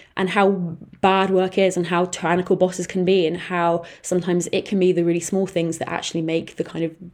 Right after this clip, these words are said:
grind of work, you know, unacceptable. And, and, and, and that by focusing kind of solely on pay or,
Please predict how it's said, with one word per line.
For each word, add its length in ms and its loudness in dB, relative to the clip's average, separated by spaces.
grind 440 0
of 120 -2
work, 460 0
you 100 2
know, 100 2
unacceptable. 720 0
And, 200 -4
and, 260 0
and, 360 -2
and 180 0
that 180 0
by 380 2
focusing 540 0
kind 120 -2
of 80 -4
solely 300 2
on 100 -2
pay 360 0
or, 100 -2